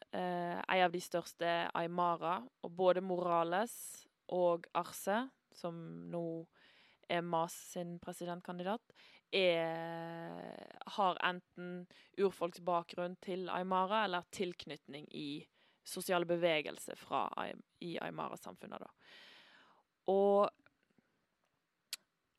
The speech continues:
Agnes, hun kom jo inn som, eh, jeg nevnte tidligere, som på mange måter det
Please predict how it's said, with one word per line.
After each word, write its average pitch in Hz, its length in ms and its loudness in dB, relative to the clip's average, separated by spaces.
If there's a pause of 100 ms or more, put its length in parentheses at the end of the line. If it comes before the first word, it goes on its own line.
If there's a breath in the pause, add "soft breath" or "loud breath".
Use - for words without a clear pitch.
Agnes, 240 600 6
hun 233 160 2
kom 233 240 4
jo 190 160 6
inn 202 220 2
som, 185 460 2
eh, 170 280 0
jeg 180 240 -4
nevnte 175 260 -2
tidligere, 175 540 0
som 185 460 -6 (480)
på 208 140 -6
mange 202 240 6
måter 190 580 2
det 175 360 -2